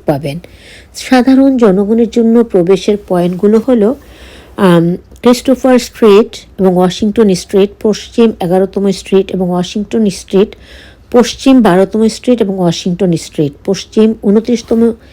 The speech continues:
রাস্তা এবং এগারোতম অ্যাভিনিউ ও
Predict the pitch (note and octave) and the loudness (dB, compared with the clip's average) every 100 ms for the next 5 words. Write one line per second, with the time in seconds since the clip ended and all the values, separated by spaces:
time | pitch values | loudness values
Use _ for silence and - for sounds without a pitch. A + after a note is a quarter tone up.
0 | - - - F#3 F3+ - G#3 F3+ G#3+ A#3 | -20 -12 0 0 0 -2 -2 0 -2 -4
1 | - _ _ - G3 G#3 G#3+ - G#3 A3 | -16 _ _ -4 0 2 2 2 2 0
2 | - F#3 F3 G#3+ A3 F#3 A3 - - _ | 0 -2 0 2 4 4 2 -4 -16 _
3 | _ _ G3 | _ _ -4